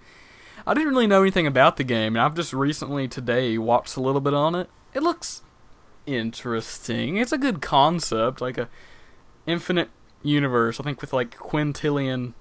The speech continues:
planets, so it's not infinite, but it's a lot of planets. And you basically just fly around discovering new planets, new species. It's a,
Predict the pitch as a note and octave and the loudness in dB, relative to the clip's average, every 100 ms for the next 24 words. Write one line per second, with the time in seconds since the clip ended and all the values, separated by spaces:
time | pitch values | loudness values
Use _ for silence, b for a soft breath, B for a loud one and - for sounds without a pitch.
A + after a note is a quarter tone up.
0 | - - - - C3 A#2 A2+ - B2+ A2+ | -20 -18 -8 -4 -2 -4 -6 -8 -10 -10
1 | - _ - - - - - - A#2+ B2 | -12 _ -20 -20 -20 -20 -20 -10 -8 -4
2 | C3 C3+ - b b - A#3 F#3+ C#3 A3 | -2 -2 -4 b b 0 4 6 6 4
3 | G#3 - - - - B B B B B | 2 0 -8 -14 -14 B B B B B
4 | G#3 G#3+ G#3+ A3 B3 C#4 - A#3+ G#3 G3 | 0 2 4 6 6 6 4 0 0 -2
5 | D3+ C3 C#3 - - - E3 D#3+ F3 E3 | -6 -8 -12 -20 -16 -8 6 10 10 10
6 | E3 D#3+ C#3 - - - E3+ D#3 D3+ D3 | 6 4 0 -8 -8 2 2 4 0 -2
7 | E3+ D#3 D3+ D3 C#3 C3+ C#3 - C#3+ C3+ | 0 2 2 -2 -4 -4 -4 -2 -2 0
8 | C#3 D3+ - C#4 E4 | -4 -8 -8 -2 -2